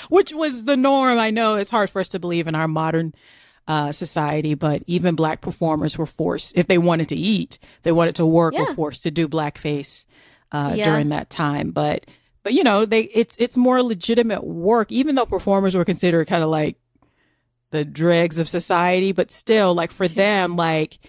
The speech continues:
Speaker 1: it's like having your own business, right? Like,
Speaker 2: Yes.
Speaker 1: you know, I heard this
Speaker 2: Yes.
Speaker 1: podcast, uh, another podcast, and they were saying how, uh, these black women after the Civil War, they were, um, washerwomen, which is a very brutal job,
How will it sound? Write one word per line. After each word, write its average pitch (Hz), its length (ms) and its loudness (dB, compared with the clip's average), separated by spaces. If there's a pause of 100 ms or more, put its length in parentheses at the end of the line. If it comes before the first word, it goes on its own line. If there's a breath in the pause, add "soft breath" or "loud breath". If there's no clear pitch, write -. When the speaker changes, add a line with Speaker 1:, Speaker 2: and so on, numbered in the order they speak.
(320 soft breath)
Speaker 1:
it's 254 100 2
like 277 140 2
having 262 300 0
your 226 140 2
own 208 180 0
business, - 440 -2
right? 170 280 0
Like, 160 340 0
Speaker 2:
Yes. 165 180 0
Speaker 1:
you 175 80 0
know, 160 420 2 (100)
I 185 80 2
heard 220 160 2
this 196 180 -4
Speaker 2:
Yes. 196 180 0
Speaker 1:
podcast, 175 420 -6
uh, 160 200 -2
another 175 260 -2
podcast, 165 400 -6
and 175 80 -4
they 165 60 0
were 160 60 -2
saying 165 320 0
how, 156 380 0 (640 loud breath)
uh, 165 220 2
these 170 180 0
black 165 280 -2
women 165 240 0
after 160 300 -2
the 151 100 -4
Civil 156 320 0
War, 151 240 2
they 156 180 2
were, 151 360 0
um, - 560 -6 (380 loud breath)
washerwomen, 170 680 -2
which 170 180 -6
is 160 100 -8
a 165 100 -4
very 160 480 0
brutal 160 400 -2
job, 170 580 0